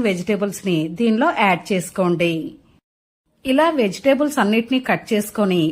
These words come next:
ఒక ప్లేట్లో పెట్టుకోండి. దీని తర్వాత కుక్కర్పై ఆవిరి మొత్తం పోయాక కుక్కర్ మూత తీసి పప్పు అంతటిని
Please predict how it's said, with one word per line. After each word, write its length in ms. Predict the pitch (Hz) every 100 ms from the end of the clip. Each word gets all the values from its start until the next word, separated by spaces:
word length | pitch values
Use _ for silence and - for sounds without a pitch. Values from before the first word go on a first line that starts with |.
| 156 190
ఒక 100 | 247 233
ప్లేట్లో 400 | 226 190 202 294 285
పెట్టుకోండి. 640 | 175 - 208 180 175 160 151 - _ _ _ _ _ _ _ _ _ _ _ _ _ 202 233
దీని 240 | 269 330 285
తర్వాత 400 | 220 220 240 240 180 170 -
కుక్కర్పై 480 | 262 - 285 294 320 277 196
ఆవిరి 200 | 226 240
మొత్తం 260 | 233 240 226
పోయాక 400 | 226 196 202 196 185 156 151 - 233
కుక్కర్ 320 | 226 277 277
మూత 220 | 220 202 214 233
తీసి 340 | 196 - 170 156 156 - - _
పప్పు 260 | 240 233 320 285
అంతటిని 460 | 226 226 220 196